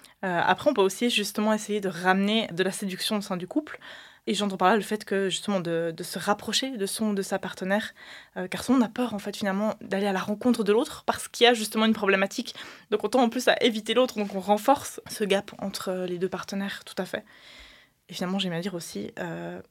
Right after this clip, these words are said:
bah, on ne doit pas oublier, euh, même si ça ne remplace pas, euh, la sexualité relationnelle, euh, on peut toujours avoir recours à la masturbation aussi.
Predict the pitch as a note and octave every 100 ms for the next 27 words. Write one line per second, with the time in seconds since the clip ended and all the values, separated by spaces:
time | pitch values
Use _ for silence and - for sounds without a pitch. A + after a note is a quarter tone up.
0 | _ - F#3+ - G3 F#3 F#3 C#4+ A3 F3+
1 | G3+ A#3 - F#3 E3 E3 F#3 F#3 - F3
2 | F3+ F#3 A3 C4 A3 A3 - G#3 G3+ -
3 | F3 F3 F3 F3 F#3 - - F3 F3 F3+
4 | D#3+ D#3+ D#3 F#3 G3+ - - - - F#3
5 | D#3+ G3+ A3+ C#4+ G#3+ F3+ F3+ - B3+ G#3
6 | A3 - A3 G#3+ B3 A3+ -